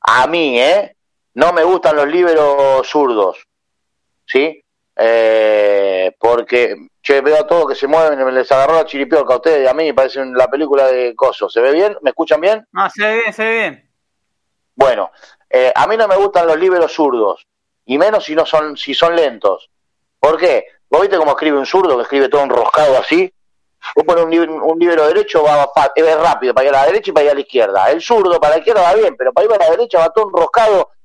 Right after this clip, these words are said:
Speaker 1: y siempre hace un movimiento como para no patear de derecha. No me pregunté por qué, es la esencia del zurdo, lo que vos quieras.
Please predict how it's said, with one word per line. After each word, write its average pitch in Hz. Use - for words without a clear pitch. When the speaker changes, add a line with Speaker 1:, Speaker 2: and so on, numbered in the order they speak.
Speaker 1:
y 131
siempre 240
hace -
un 175
movimiento 185
como 156
para 156
no 175
patear 170
de 151
derecha. 117
No 170
me 151
pregunté 127
por 135
qué, 170
es 170
la 143
esencia 139
del 131
zurdo, 175
lo 139
que 135
vos 147
quieras. 107